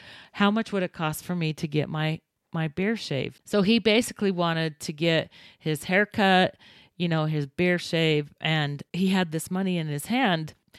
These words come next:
And I could tell he was so excited. And my father at the time was cutting somebody else's hair, and my dad was like, "Well, I'm already booked up, so I don't have any time for you." And Ralph, that's his name, Ralph,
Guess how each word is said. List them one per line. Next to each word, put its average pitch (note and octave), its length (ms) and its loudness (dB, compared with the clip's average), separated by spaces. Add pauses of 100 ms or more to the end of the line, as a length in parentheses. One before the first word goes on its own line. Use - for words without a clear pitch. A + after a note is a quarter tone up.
(200)
And G#3 160 0
I G3+ 60 0
could F#3 180 -6
tell B3+ 240 2
he G#3 140 0
was F3 160 -4
so G#3 220 0
excited. G#3 600 0 (400)
And G#3+ 100 -6
my A3 120 2
father C#4+ 360 4
at G#3+ 120 2
the F3+ 80 -6
time F#3 260 -2
was F3 140 -6
cutting G3 320 -2
somebody F3 440 -2
else's D#3+ 360 -4
hair, D#3+ 280 2
and C#3+ 100 0
my D3 140 -2
dad D#3 280 0
was D3+ 160 -4
like, C#3 200 -4
"Well, E3 120 -2
I'm E3+ 200 0
already D#3+ 200 -2
booked D#3 340 -4
up, C#3+ 180 0
so - 160 -6
I D3 120 0
don't D3+ 340 -4
have D3 240 -4
any C#3+ 180 -6
time B3+ 300 -2
for F3+ 100 -2
you." D3 220 2
And D3+ 140 -6 (640)
Ralph, E3 460 4
that's C4 280 4
his D#3+ 180 0
name, C#3+ 400 -4 (100)
Ralph, C#3+ 420 0